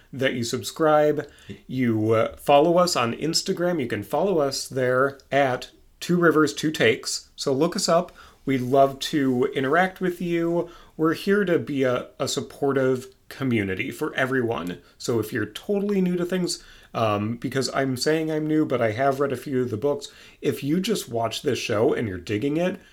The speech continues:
join us. Tell us what you feel about it. We want to interact with you. We want you to interact with the other people who are within our community.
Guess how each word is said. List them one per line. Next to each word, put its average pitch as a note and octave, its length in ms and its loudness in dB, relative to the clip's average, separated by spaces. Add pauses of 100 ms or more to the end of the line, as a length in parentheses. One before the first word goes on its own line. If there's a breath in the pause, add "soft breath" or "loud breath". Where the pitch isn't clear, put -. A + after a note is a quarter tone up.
(160 soft breath)
join B2+ 320 2
us. - 220 -4
Tell D#3 280 2
us F3+ 180 -2
what C#3 220 -2
you C3+ 160 0
feel A2+ 320 -2
about G2 300 -4
it. - 240 -8
We C3 160 -2
want B2+ 460 -4
to - 120 -8
interact A#2 380 -2
with B2+ 120 -10
you. A#2+ 300 0 (240 loud breath)
We D3 100 0
want D3 220 2
you D#3 100 0
to D3+ 100 0
interact B2+ 440 -2
with A#2+ 220 -2
the A#2+ 100 -2
other A2 180 0
people A#2+ 460 -4
who B2 240 -2
are A#2 160 2
within A#2+ 300 -4
our C3 100 -4
community. - 720 -6